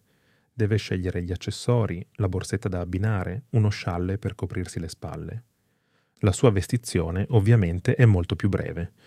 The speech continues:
Costringe l'erezione in un paio di slip, infila la camicia bianca, sistema i gemelli, indossa i pantaloni, la cintura, la cravatta.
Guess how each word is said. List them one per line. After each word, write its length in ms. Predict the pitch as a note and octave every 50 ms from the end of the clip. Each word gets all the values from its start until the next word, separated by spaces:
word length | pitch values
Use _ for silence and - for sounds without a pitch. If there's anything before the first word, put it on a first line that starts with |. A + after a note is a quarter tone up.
| - - - _ _ _ _
Costringe 540 | - - B2 - - - - E3+ D#3+ C3+ B2+
l'erezione 800 | A2 G#2+ G#2+ A2 G#2 - - - - G#2 F#2 E2+ E2+ E2 F2+ F2
in 100 | - A2+
un 120 | G2+ G2+ F#2+
paio 240 | - F#2+ F#2 F#2 F2+
di 120 | E2+ F2+
slip, 600 | F2 E2+ - E2+ D#2 - _ - - F#2 F#2+ G2+
infila 460 | - - G#2+ G2+ G2 - - G2+ F#2+ F2+
la 120 | F2 F2
camicia 360 | - - F2 F2 E2+ - F2
bianca, 560 | F2 F2 E2+ D#2+ D#2 D#2+ E2+ E2+ - G#2 G#2+ A#2+ - - - - -
sistema 420 | - - C3+ - - C#3 B2 A2
i 60 | G2+ G2
gemelli, 640 | F#2 F#2+ F2 E2+ D#2 D#2+ D#2+ E2 E2+ F2+ G#2+ - - _
indossa 420 | - A#2+ A2+ G#2+ A#2 G#2+ - -
i 60 | G2+ G2+
pantaloni, 680 | - F#2 F2+ F2 - E2+ E2 D#2 D#2 D#2 E2+ F#2 A2+ A#2 -
la 160 | - - A#2
cintura, 640 | G2+ - - G2+ F#2+ - - F2 E2 E2 E2+ E2+ G2+ - _ _ _ _ - _ _ -
la 180 | - G2+ G2+ G#2
cravatta. 720 | - - F#2 E2+ E2 D2+ C#2+ - _ _ - - G2+ -